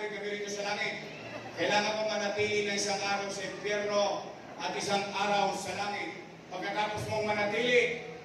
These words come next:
ikaw ay malayang makakapamili." Walang nagawa si Juan. Sumakay ng elevator.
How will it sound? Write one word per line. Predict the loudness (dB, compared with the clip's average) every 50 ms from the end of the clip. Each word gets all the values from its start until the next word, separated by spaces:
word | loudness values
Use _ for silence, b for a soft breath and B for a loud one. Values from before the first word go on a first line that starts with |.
| -12 -8
ikaw | -6 -4 0 2 4 4 4 2
ay | 2 0 0
malayang | 0 0 2 4 4 4 2 2 0 -2 -2 -2 -4 -6 -4
makakapamili." | -4 -2 -2 -2 -2 -2 -2 -2 -2 -2 -2 -2 -4 -4 -8 -10 -10 -12 -12 -12 -14 -14 -14 -12 -8 -2 2
Walang | 2 4 4 2 2
nagawa | 0 -2 0 0 0 0
si | 0 0 2
Juan. | 2 2 2 2 -2 -6 -8 -10 -12 -14 -14 -14 -16 -14 -14 -14 -14 -12 -12 -8
Sumakay | -6 -2 0 2 4 4 4 4 4 2 2
ng | 0 -2 -2 -2 -2
elevator. | -2 0 -2 -2 -2 -2 -2 -2 -2 -2